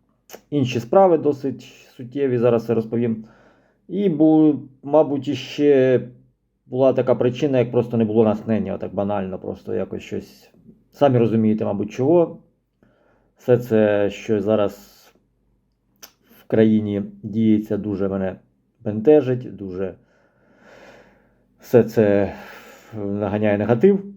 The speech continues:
Але давайте про все по порядку і почнемо, мабуть, з того, що взагалі, да, де я пропадав, що сталося. Я думаю, буде цікаво, якби.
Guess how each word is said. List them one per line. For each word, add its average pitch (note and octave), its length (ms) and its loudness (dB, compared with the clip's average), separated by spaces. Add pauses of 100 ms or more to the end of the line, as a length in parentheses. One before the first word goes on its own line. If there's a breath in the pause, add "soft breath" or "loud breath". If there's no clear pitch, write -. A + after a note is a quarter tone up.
(260)
Але E3+ 160 0
давайте D#3+ 300 6
про C#3 160 -4
все B2+ 160 -4
по A#2+ 120 -4
порядку G3 640 -4
і G3+ 160 -8
почнемо, D3+ 720 0
мабуть, B2+ 320 2
з - 80 -12
того, A2+ 340 2
що G#2+ 220 -4
взагалі, G2 380 -2
да, B2 200 0
де A2+ 400 2
я G2+ 120 2
пропадав, G#3+ 580 -4
що D3+ 140 -2
сталося. D3+ 680 2 (280)
Я A#2 160 0
думаю, F#2+ 520 -4 (1300)
буде G#2 460 0
цікаво, A#3 420 2
якби. D#3 420 0